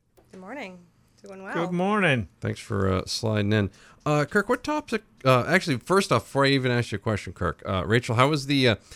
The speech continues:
Speaker 3: you guys get, with the shredding event a couple weeks ago, you guys get to compete with the snow, which was cool.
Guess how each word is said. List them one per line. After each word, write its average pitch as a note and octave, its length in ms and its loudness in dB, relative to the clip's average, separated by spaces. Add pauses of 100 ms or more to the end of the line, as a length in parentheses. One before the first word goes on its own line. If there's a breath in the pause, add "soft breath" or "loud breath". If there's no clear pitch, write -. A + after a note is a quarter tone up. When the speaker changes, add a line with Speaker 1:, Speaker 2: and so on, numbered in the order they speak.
(180 loud breath)
Speaker 3:
you C#3+ 100 4
guys D#3 220 4
get, - 280 -2
with B2 180 -2
the A2+ 100 0
shredding D3 340 2
event A2+ 240 2
a G#2+ 60 -2
couple A2+ 240 -2
weeks G#2+ 180 0
ago, G#2+ 80 0
you G#2 100 2
guys G2+ 220 2
get G#2 140 0
to - 80 -6
compete A2+ 340 -2
with G#2+ 120 0
the F#2+ 60 -2
snow, A#2 560 0
which G2 240 -4
was F#2+ 160 -4
cool. E2+ 400 -2